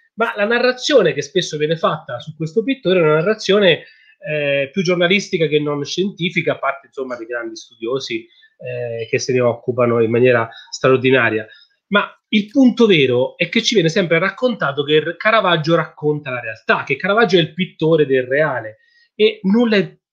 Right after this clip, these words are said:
nulla è più sbagliato. Cioè, Caravaggio è un pittore che comincia a lavorare l'ultimo decennio del Cinquecento e, e finisce nel milleseicentodieci,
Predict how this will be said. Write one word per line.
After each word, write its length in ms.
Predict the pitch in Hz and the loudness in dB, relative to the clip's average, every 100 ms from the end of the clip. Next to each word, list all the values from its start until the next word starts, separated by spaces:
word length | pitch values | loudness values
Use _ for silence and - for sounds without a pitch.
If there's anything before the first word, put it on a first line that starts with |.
| 185 | -4
nulla 420 | 202 247 247 226 | 0 0 0 -2
è 80 | - | -2
più 100 | 185 | -6
sbagliato. 800 | 147 147 131 208 117 113 - - _ _ | -2 -4 -2 -2 -4 -8 -14 -20 _ _
Cioè, 160 | - 190 | -6 -2
Caravaggio 540 | 220 269 277 180 170 | 2 2 2 2 2
è 40 | 165 | 0
un 100 | 170 | -2
pittore 320 | 233 294 214 | -4 0 0
che 100 | 151 | -2
comincia 340 | 147 160 160 | -8 -6 -4
a 40 | 151 | -4
lavorare 440 | 143 180 190 123 | 0 0 0 -4
l'ultimo 360 | 185 208 147 139 | -8 -8 -10 -10
decennio 400 | 143 214 151 135 | -2 -2 0 -2
del 100 | 135 | -4
Cinquecento 680 | 190 180 180 220 269 262 | -6 -4 -2 2 2 2
e, 140 | 180 175 | 0 2
e 320 | 208 196 190 | 2 4 2
finisce 680 | - 196 220 - 185 170 _ _ _ - | -2 -4 -2 0 0 -2 _ _ _ -2
nel 140 | 190 | 2
milleseicentodieci, 1300 | 208 196 170 175 180 175 233 190 190 202 - 165 - | 2 2 0 0 0 0 -2 0 0 0 -4 -4 -6